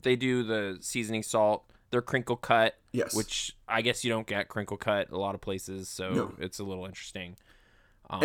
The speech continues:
Speaker 1: Um,
Speaker 2: honestly,
Speaker 1: yeah.
Speaker 2: y-, you'll, you'll go every now and again, and I'll get, like, a l-, less w-, overwhelming fries, but at the end of the day, it's either, no matter what, you're either gonna get a, a crispy fry or a, a salted, like, seasoned well fry.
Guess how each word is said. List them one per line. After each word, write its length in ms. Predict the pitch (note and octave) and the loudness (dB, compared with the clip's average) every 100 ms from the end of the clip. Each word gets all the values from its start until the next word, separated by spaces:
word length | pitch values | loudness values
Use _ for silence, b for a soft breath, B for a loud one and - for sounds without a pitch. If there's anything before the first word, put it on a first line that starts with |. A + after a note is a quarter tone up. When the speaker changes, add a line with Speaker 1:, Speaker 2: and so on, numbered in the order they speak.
| - | 6
Speaker 1:
Um, 80 | E3+ | 6
Speaker 2:
honestly, 460 | F#3+ G#3+ G#3 - - | 4 2 0 -2 2
Speaker 1:
yeah. 220 | C4+ A#2 - _ | 4 4 0 _
Speaker 2:
y-, 140 | C#3+ D3+ | -14 -8
you'll, 300 | E3 A3 - - | 2 4 4 0
you'll 220 | F3+ B3 | 4 4
go 440 | F#3 D3 D3 F#3+ - - | 8 10 10 6 -4 2
every 200 | D3 E3+ | 4 6
now 140 | C#3+ | 8
and 80 | D3 | 6
again, 420 | D3 A#2+ C#3+ E3+ - | 6 4 2 -4 -2
and 120 | B2+ | 4
I'll 180 | B2+ C#3 | 6 4
get, 240 | - C#3 | 6 6
like, 160 | C3+ C3 | 6 4
a 40 | |
l-, 280 | B2 A#2+ A#2 | 4 4 0
less 400 | - A2+ A#2 C#3 | 0 4 6 6
w-, 220 | - B2+ - | 2 2 4
overwhelming 540 | C3+ C3 C#3 C3+ C#3 C3+ | 2 4 2 4 2 0
fries, 400 | - C#3 D3 D#3 | 2 4 4 2
but 240 | C3+ - b b b | 0 -2 b b b
at 100 | - | 0
the 60 | C3 | 6
end 80 | E3+ | 6
of 60 | D#3+ | 8
the 80 | |
day, 220 | C#3+ C#3+ C#3+ | 6 8 6
it's 140 | C3 | 6
either, 500 | - C3 C#3 C3 - - | 6 6 4 2 -2 -6
no 120 | - D3 | 4 6
matter 200 | E3+ E3 | 8 10
what, 180 | D3 | 8
you're 160 | B2+ C3 | 8 6
either 240 | A#2 C3+ | 8 8
gonna 180 | D3+ D3+ | 8 8
get 120 | D3 | 6
a, 80 | C3 - - _ _ - | 4 2 -14 _ _ -2
a 60 | |
crispy 400 | A#2+ - C3+ - | 0 0 0 -2
fry 380 | D#3 D#3+ D#3 F#3+ - b b | -2 2 2 0 -4 b b
or 280 | - B2+ A#2+ A#2 - | 2 6 6 4 0
a, 120 | G#2+ | 0
a 60 | A#2+ | 0
salted, 640 | - - B2+ - E3 D3 | -2 0 2 4 2 4
like, 160 | A2+ | 2
seasoned 380 | - - C#3 D#3+ | 2 0 2 4
well 160 | D3+ D#3+ | 6 6
fry. 320 | D#3 D#3+ D4 | 4 0 0